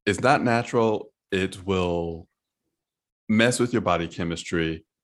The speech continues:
It will cause complications. It can cause complications with your heart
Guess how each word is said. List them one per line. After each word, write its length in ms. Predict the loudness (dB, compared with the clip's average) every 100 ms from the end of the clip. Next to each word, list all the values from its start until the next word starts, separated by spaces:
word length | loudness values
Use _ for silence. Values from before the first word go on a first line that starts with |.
| _ _
It 80 | -2
will 120 | -2 -2
cause 360 | 4 4 4
complications. 920 | 0 -4 -4 -4 -4 -2 -4 -4 -4 -4
It 140 | -4
can 300 | 0 2 2
cause 260 | 2 0 0
complications 680 | -4 -6 -4 -2 -2 -8
with 120 | -10
your 100 | -14
heart 400 | -2 0 0 -4